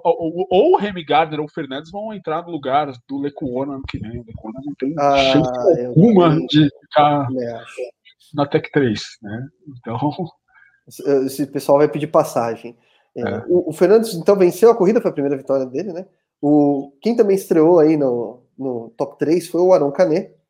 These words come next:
Speaker 2: primeiro pódio dele na Moto dois, e o Remy Gardner foi o terceiro. No campeonato, O Gardner é o, Gardner é o líder e o Fernandes é o segundo. São cinquenta e seis pro Gardner,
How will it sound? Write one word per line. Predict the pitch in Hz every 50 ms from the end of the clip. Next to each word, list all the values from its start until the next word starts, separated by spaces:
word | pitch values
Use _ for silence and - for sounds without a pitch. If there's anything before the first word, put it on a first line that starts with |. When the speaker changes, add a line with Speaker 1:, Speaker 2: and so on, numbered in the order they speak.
| _ _ _
Speaker 2:
primeiro | 135 131 143 143 135
pódio | 139 135 131 131 131
dele | 123 131 123 123
na | 123
Moto | 120 123 123 - 139
dois, | 131 135 147 175 190 - - _ _ _ _ _ _ _ -
e | 147
o | 170 170 139
Remy | 147 165 180 170
Gardner | 151 147 143 151 160 160 160 156 156
foi | - 165 165
o | 170 165
terceiro. | - 196 185 190 - - - 123 117 123 147
No | 226 277
campeonato, | 277 240 220 220 196 196 240 - - - - _ _ _ _ _ _ _ -
O | 185 190
Gardner | 165 185 190 220 226 220 208 180 156 156 -
é | 135 143 143
o, | 135 127 127 123 - - 139
Gardner | 123 143 147 160 151 135 131 120
é | 123 123
o | 123
líder | 120 131 175 202 208 214 208
e | 202 185
o | 175 175 170 156 151
Fernandes | - - 156 147 151 175 165 185
é |
o | 185
segundo. | 180 - 190 165 156 160 170 147 123 117 - _ _ _
São | _ - 127 135 139
cinquenta | 135 - 147 139 180 185 190 175
e | 151
seis | - 165 160
pro | 160 - 131
Gardner, | 135 135 139 147 147 156 151 151 151 151